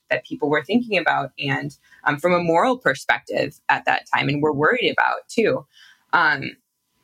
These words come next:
so I, the way I think about economic analysis, and it, it's, it's pretty systematic and a, a little bit, you know, rigid in this paper, but I, I essentially say that, that, um, you know, the study of economics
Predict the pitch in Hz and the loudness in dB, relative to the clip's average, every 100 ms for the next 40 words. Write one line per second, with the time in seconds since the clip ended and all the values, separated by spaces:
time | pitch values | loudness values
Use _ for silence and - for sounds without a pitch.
0 | - _ - - 247 208 - - _ - | -18 _ -6 0 2 2 -2 -6 _ -4
1 | 196 220 247 233 190 214 226 180 226 277 | 0 0 0 0 0 2 4 2 2 2
2 | 285 262 - 202 185 175 175 160 143 151 | 4 2 2 0 2 2 2 2 2 0
3 | 147 143 151 - - 147 143 139 143 139 | 0 0 -2 -8 -4 0 0 0 -2 0
4 | 151 156 - - 170 - - 226 226 233 | 0 -2 -4 -4 -4 0 0 0 0 0
5 | - 202 165 160 160 165 156 151 147 165 | 2 2 2 2 0 0 2 0 2 0
6 | 165 160 147 143 151 147 175 175 175 156 | 2 0 0 0 -2 2 0 0 -2 -2
7 | 147 - 139 139 139 147 156 147 139 151 | -2 -2 -4 0 -2 0 0 0 0 0
8 | 156 180 185 - 180 - 165 151 151 139 | 0 0 -2 0 -2 0 0 2 0 -2
9 | - _ _ _ - 156 143 - - 147 | -6 _ _ _ 0 2 2 0 -2 0
10 | 139 127 _ - 160 156 143 - 196 196 | -2 -6 _ -2 0 2 0 0 2 2
11 | 208 185 180 180 147 151 - | 2 0 2 2 2 -2 -8